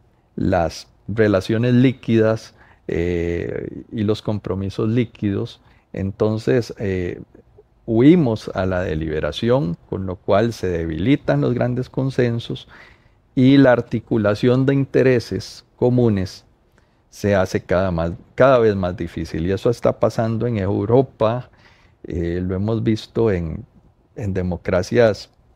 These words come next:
eh, centenarias como la inglesa,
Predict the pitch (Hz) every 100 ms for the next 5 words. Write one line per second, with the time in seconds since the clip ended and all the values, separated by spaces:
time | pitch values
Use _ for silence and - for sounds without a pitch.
0 | _ _ _ _ _ - 104 - - -
1 | - - - 107 101 - 95 87 113 139
2 | 110 - - 95 90 80 80 76 98 123
3 | 110 113 127